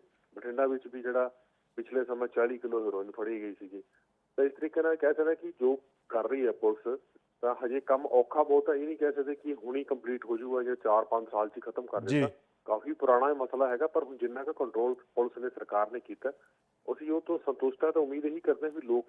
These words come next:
Speaker 1: ਵੀ ਜਾਗਰੂਕ ਹੋਣਗੇ ਤਾਂ ਪੁਲਿਸ ਨੂੰ ਇਨਫਰਮੇਸ਼ਨ ਦੇਣਗੇ।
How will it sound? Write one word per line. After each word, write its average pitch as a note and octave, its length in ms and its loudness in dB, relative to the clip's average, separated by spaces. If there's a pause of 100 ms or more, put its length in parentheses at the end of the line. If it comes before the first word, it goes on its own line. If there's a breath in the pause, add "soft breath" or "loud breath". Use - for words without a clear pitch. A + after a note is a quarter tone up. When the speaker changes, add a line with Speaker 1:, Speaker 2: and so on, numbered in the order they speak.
Speaker 1:
ਵੀ D3+ 60 -6
ਜਾਗਰੂਕ B2 440 0
ਹੋਣਗੇ D3 340 -2 (140)
ਤਾਂ D#3 80 0
ਪੁਲਿਸ D#3 340 0
ਨੂੰ F3 80 -2
ਇਨਫਰਮੇਸ਼ਨ E3+ 480 -4
ਦੇਣਗੇ। A#2+ 340 -6